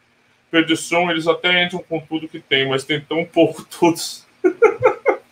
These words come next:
Ai, cara, é verdade. É, dá boa noite, boa noite, Pedro, bem-vindo, boa noite, professor Miguel. Francisco, pena se tornou direito, é verdade. O Miguel Temudo diz boa noite aos dois, Rodrigo e Ricardo. Dado da situação do Benfica,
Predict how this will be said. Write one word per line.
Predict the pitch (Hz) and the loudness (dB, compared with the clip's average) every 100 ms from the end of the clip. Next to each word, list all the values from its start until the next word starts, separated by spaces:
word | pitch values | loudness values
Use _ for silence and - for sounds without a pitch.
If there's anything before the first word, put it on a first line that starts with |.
| - - 294 285 262 262 - 220 | -8 0 2 4 2 -4 -12 -2
Ai, | 214 190 190 185 | 2 6 6 4
cara, | 180 151 135 131 131 | 0 -4 -2 -4 -4
é | |
verdade. | 143 156 135 120 113 - _ _ _ _ _ _ _ _ _ _ - | -6 -4 -2 -2 -4 -16 _ _ _ _ _ _ _ _ _ _ -4
É, | 123 123 120 | 2 2 2
dá | 127 | 0
boa | 123 127 | 0 -2
noite, | 139 147 127 | -2 -4 -4
boa | 123 | -4
noite, | 127 127 - | -4 -10 -8
Pedro, | 127 123 | -6 -6
bem-vindo, | 123 123 143 160 151 | -6 -6 -4 -2 -2
boa | 135 131 | -2 -4
noite, | 127 | -6
professor | - 120 - 127 | -12 -16 -12 -12
Miguel. | 120 120 135 143 156 160 156 151 - _ _ _ _ - - - - - - | -10 -4 0 2 4 4 4 0 -4 _ _ _ _ -20 -20 -20 -20 -20 -12
Francisco, | - 127 123 147 143 143 127 | -4 -4 -2 -2 -4 -6 -2
pena | 143 139 | 0 2
se | 131 - | -2 -4
tornou | 139 135 | -2 -2
direito, | 117 120 127 135 143 | -4 0 2 2 0
é | |
verdade. | 120 120 120 131 143 143 | -2 2 4 6 4 2
O | |
Miguel | 135 135 143 | -4 2 2
Temudo | 143 143 147 139 | 4 2 2 -2
diz | 135 | -4
boa | 135 147 | 0 0
noite | 143 143 | 0 0
aos | 135 127 | -2 0
dois, | 143 151 | -2 -2
Rodrigo | 147 123 139 | -2 -2 -4
e | 147 | -4
Ricardo. | 143 - 120 120 | -6 0 0 2
Dado | 123 139 143 | 4 4 6
da | 143 | 2
situação | 143 - 135 127 131 | 0 0 0 0 -4
do | |
Benfica, | 131 135 131 - 160 170 175 175 | 0 0 0 0 0 0 -2 -2